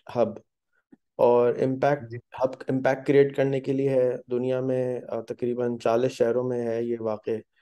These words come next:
Speaker 1: और पाकिस्तान में अभी तक नहीं खुला है। किसी को चाहिए कि उसके लाइसेंस ले और यहाँ शुरू करे। तो उसका जो मोटो होता है, वो ये होता है कि "Where ideas have sex।" जब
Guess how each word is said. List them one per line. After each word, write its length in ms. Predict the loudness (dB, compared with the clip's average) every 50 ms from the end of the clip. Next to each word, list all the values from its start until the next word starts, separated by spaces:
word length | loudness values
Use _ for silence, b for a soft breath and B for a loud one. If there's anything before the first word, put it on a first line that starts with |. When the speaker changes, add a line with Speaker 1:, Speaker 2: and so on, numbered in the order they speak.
| _ _ _ _ _ _ _ _ -2
Speaker 1:
और 540 | 0 2 4 4 2 2 2 0 0 0 0 -2
पाकिस्तान 440 | -4 -4 -6 -6 -6 -4 -2 -2
में 100 | 0 -2
अभी 160 | -2 -2 -2 -2
तक 140 | -2 -2 -2
नहीं 160 | -2 -4 -4
खुला 240 | -2 -2 -2 -2 0
है। 200 | 0 -2 -2 -4
किसी 260 | -6 -8 -12 -14 -10
को 80 | -10 -6
चाहिए 340 | -4 0 0 0 0 0 -2
कि 120 | -4 -6
उसके 220 | -6 -4 -4 -4 -2
लाइसेंस 420 | 0 0 0 -2 -2 -6 -8 -6 -4
ले 100 | 0 0
और 140 | 0 0 0
यहाँ 160 | -2 -4 -6
शुरू 240 | -6 -6 -6 -6 -4
करे। 260 | -2 -2 0 0 0
तो 140 | 0 0 -2
उसका 280 | -2 0 2 2 2
जो 140 | 4 4 2
मोटो 340 | 4 4 4 4 4 6 6
होता 300 | 6 6 6 4 2 2
है, 220 | 0 -2 -4 -6 -12 _ _ _ _ _ _ _ _ _ _
वो 60 | -2 2
ये 80 | 2
होता 220 | 2 2 0 -2 -2
है 180 | -2 -2 -2
कि 140 | -2 -2 -4
"Where 280 | -2 0 0 0 -2 -2 -2
ideas 600 | -2 -2 -2 -2 -2 -2 -2 0 0 0 0 -2 -4
have 320 | -6 -6 -4 -4 -4 -4 -8 -10 -6 -4
sex।" 440 | -4 -4 -4 -8 -18 -20 -20 -20 -20 _ _ _ _ _ _ -20 -20 _ _ 2
जब 300 | 2 4 4 2 -2 -4